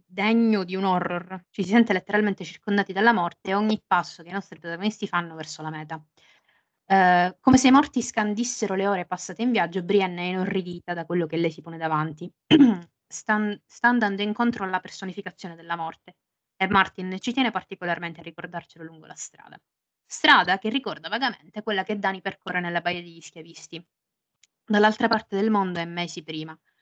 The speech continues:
da una città all'altra, tra Astapor, Yunkai e Meereen, costellata di crocifissi. Presagio per la storia di Daenerys come regina di Meereen, un regno di morte, fame e devastazione.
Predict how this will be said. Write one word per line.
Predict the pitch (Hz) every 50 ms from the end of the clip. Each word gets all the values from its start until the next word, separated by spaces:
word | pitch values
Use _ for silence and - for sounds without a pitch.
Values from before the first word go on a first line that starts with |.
| _ _ _ _
da | - 196 196
una | 202 196
città | 220 214 - - 208
all'altra, | 196 180 160 156 160 160 _ _ - 160
tra | - 180 165 185
Astapor, | 214 226 - - - 208 - 196 190
Yunkai | 175 175 175 175 160 - 185 180 175 170
e |
Meereen, | 170 175 196 214 202 180 170 180 180 185 196 _ _ _ _ _ _ _
costellata | - 214 - - 233 220 214 208 196
di | 180 180
crocifissi. | - 180 170 - 175 - 170 160 151 - - - 170 165 - _ _ _ _ _ _ _ _
Presagio | - 214 226 214 202 196 185 185 180 175
per | - 180 -
la | 180
storia | 175 - - 185 175 175
di | 175
Daenerys | 185 180 175 170 170 170 - - 170
come | 175 175 170
regina | 165 180 - - 180 170
di | 170 156
Meereen, | 156 156 151 147 151 151 160 165 165 -
un | 196 190 185
regno | 185 185 180 170
di | 170 185
morte, | 180 160 156 160 - - - 175
fame | - - 170 165 160 165 160
e | 160
devastazione. | 156 151 156 151 - - 156 156 - - 160 151 151 160 165 -